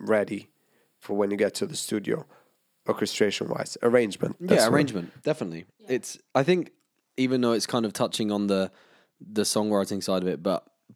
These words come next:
Speaker 2: before going and thinking about booking a studio, you need to make sure, especially if you're in a five-piece band, that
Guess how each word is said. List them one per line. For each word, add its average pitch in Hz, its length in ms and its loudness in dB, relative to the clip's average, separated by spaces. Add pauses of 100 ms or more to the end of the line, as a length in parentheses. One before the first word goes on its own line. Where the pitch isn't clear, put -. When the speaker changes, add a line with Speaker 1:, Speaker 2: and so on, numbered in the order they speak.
(380)
Speaker 2:
before 127 360 2
going 104 320 2
and 98 140 -2
thinking 104 180 0
about 95 200 0
booking 95 260 -6
a 92 60 -4
studio, 92 320 -2
you 90 120 -2
need 98 180 -2
to 104 80 -6
make 95 160 -2
sure, 98 180 0
especially 104 400 0
if 85 100 -6
you're 92 100 -4
in 87 80 -4
a 85 40 -10
five-piece 92 420 -4
band, 95 380 -4
that 87 200 -6